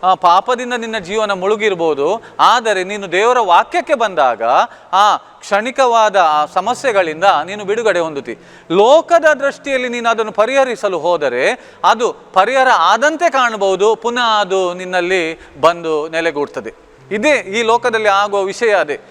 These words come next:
ಯೇಸುವಿನಲ್ಲಿ ಬರುವ ಬದಲು ನಾವು ಲೋಕದ ಹಾದಿಯನ್ನು ಹಿಡಿದು ಹೋದಾಗ ನಮಗೆ ಕ್ಷಣಿಕ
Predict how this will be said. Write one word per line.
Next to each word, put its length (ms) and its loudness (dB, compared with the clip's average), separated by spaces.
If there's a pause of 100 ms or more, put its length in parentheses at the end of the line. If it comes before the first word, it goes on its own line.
(180)
ಯೇಸುವಿನಲ್ಲಿ 680 0
ಬರುವ 320 2
ಬದಲು 580 -2 (200)
ನಾವು 200 2
ಲೋಕದ 400 0
ಹಾದಿಯನ್ನು 480 0
ಹಿಡಿದು 340 -2
ಹೋದಾಗ 440 2 (400)
ನಮಗೆ 440 0
ಕ್ಷಣಿಕ 480 -6